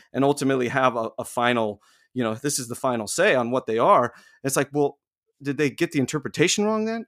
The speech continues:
I mean, 'cause if they did, uh, w-, can you trust th-, that that's the right canon? And I think that's, that's, uh,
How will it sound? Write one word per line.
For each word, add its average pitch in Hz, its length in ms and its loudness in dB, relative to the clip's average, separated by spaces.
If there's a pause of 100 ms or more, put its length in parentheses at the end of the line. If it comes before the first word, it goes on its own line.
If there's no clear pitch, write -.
I 143 60 0
mean, 135 260 2 (220)
'cause 165 160 -2
if 170 80 -4
they 131 100 0
did, 127 540 4 (500)
uh, 123 220 2 (100)
w-, 120 300 -16 (580)
can 139 140 2
you 170 100 0
trust - 540 -6
th-, 139 180 -18
that 117 180 -6
that's 139 220 -2
the 127 100 -6
right 135 200 -2
canon? 156 340 -4 (920)
And 151 80 2
I 156 40 4
think 185 160 4
that's, 214 320 4 (280)
that's, 214 400 2 (120)
uh, 143 120 -10